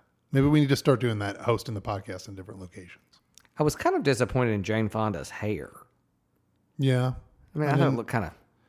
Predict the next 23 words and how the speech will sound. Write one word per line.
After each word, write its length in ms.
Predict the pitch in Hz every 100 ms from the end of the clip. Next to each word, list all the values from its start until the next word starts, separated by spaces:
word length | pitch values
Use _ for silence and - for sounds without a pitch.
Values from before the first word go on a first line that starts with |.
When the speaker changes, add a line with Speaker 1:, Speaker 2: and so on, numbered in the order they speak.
| _
Speaker 1:
didn't 180 | 175 170
care 200 | - 120
for 200 | - 107
it. 160 | - -
Didn't 160 | 156
Speaker 2:
No, 160 | 147 131
Speaker 1:
care 100 | 139
for 280 | 156 151 123
it. 40 |
Speaker 2:
I 20 |
wasn't 280 | 127 104 120
too 100 | 107
crazy 400 | - 92 80 -
about 220 | - -
it 100 | -
or 60 | -
whatever. 320 | 57 - - _ _ _ - - -
You 100 | 254
know, 60 |
I 100 | 170
never, 320 | 143 143 135 135
I 80 |
real, 320 | 139 135 147